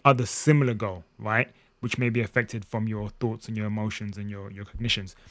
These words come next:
So with transformational life coaching, it's really about going below the surface to, yes, still achieve that future-oriented goal, but understanding the mechanics, the cognitions, the emotions, the physiology that's either contributing or holding you back from achieving that long-term goal.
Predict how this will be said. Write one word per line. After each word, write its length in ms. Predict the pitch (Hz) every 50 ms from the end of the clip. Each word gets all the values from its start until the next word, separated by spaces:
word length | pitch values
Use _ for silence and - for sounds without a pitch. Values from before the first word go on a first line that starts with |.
| - - -
So 120 | - -
with 100 | 135 123
transformational 540 | - - 151 143 - 143 147 165 151 - 131
life 180 | 123 117 113 -
coaching, 320 | - 113 104 - 127 127
it's 160 | 113 - -
really 140 | 139 143 131
about 180 | 127 123 123 -
going 240 | - 123 117 117 107
below 400 | 101 107 113 117 127 135 139 135
the 60 | 131
surface 500 | - - 123 113 104 - - 107 - - - - - _ _ _ -
to, 120 | - 117
yes, 200 | 120 135 147 -
still 300 | - - - 151 143 139
achieve 320 | 131 - - - 139 117
that 160 | 113 123 113 -
future-oriented 920 | - - 139 131 - - 131 - 127 117 117 120 117 - - 98 98 95
goal, 360 | - 139 135 117 101 107 127 131 - - - _
but 120 | - - -
understanding 640 | 139 131 127 120 107 - - 131 127 131 123 113 113
the 60 | 107
mechanics, 560 | 110 107 - - - 139 120 104 - - -
the 100 | - 110
cognitions, 520 | - 123 107 117 135 131 - - 120 104 98
the 80 | 113
emotions, 600 | 110 110 117 127 131 123 - - 214 202 202 - - - - - -
the 60 | -
physiology 680 | - - 135 107 117 117 123 135 135 131 110 101 107 107
that's 220 | 101 95 101 -
either 180 | 123 127 110 110
contributing 640 | - 117 104 - - 147 147 165 170 - 175 175
or 80 | - 107
holding 420 | 104 - - - 135 127 120 120
you 120 | 120 117 113
back 340 | - 127 117 104 - - - - - - _ _ _
from 160 | - 120 113
achieving 380 | 104 - - 123 113 101 110
that 140 | 110 107 101
long-term 400 | 101 107 107 101 - 110 98 104
goal. 260 | 101 113 101 92 87